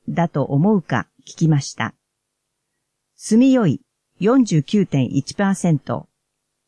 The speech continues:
まあまあ住みよい、四十五点九パーセント。あまり住みよくない、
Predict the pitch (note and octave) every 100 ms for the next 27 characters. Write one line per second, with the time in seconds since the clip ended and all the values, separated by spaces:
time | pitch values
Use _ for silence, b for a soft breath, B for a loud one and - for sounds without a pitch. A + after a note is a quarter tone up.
0 | - F#3 B3+ B3+ B3 D#3+ A2 - D#3 F3
1 | F3 C#3 - _ _ _ _ - G3 C4+
2 | A3 E3 B2+ F#3 F#3 - B2+ - E3+ G3
3 | G3 F3 - D#3+ - A2 - _ _ _
4 | _ _ _ _ _ _ _ _ D3 D3+
5 | A3+ A3+ G#3 - G#3+ A3+ A3 C#3+ B2 C3+
6 | A2